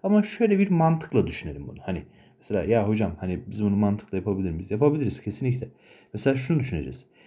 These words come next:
Nükleon sayısı ne kadar? Bağlanma enerjisi ne kadar? Yani o enerji, o nükleon başına düşen enerji ne olacak? O, o formül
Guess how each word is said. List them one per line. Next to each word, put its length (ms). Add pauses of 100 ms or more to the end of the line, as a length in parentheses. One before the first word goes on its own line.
(200)
Nükleon 380
sayısı 560 (180)
ne 120
kadar? 440 (440)
Bağlanma 460
enerjisi 340
ne 60
kadar? 260 (280)
Yani 200 (160)
o 200
enerji, 580
o 180
nükleon 540
başına 440 (340)
düşen 340
enerji 500
ne 80
olacak? 320 (220)
O, 220 (760)
o 160
formül 600